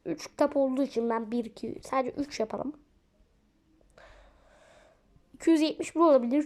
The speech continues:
çünkü level üç yüz yetmiş bir. Altı olabilir. Yok, bir,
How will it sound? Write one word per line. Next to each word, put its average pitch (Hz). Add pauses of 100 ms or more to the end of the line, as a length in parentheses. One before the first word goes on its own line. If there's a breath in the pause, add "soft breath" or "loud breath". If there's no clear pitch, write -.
çünkü 262
level 262
üç -
yüz 214 (1200)
yetmiş 254
bir. 381 (4000 loud breath)
Altı 285
olabilir. 262 (1400)
Yok, 233
bir, 247